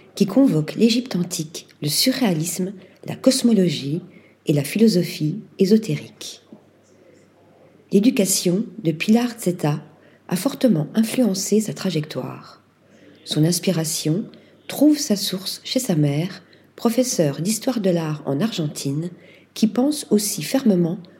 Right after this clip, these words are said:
que la vérité est ailleurs. Depuis lors,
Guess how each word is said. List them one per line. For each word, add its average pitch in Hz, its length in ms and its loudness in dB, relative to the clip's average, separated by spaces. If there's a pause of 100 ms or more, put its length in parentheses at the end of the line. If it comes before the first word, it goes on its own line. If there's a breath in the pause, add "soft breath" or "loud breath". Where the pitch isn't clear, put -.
(160 loud breath)
que - 100 0
la 165 120 0
vérité 185 640 -2 (140)
est 147 160 -4
ailleurs. 139 640 -4 (760 soft breath)
Depuis 226 300 4
lors, 156 460 2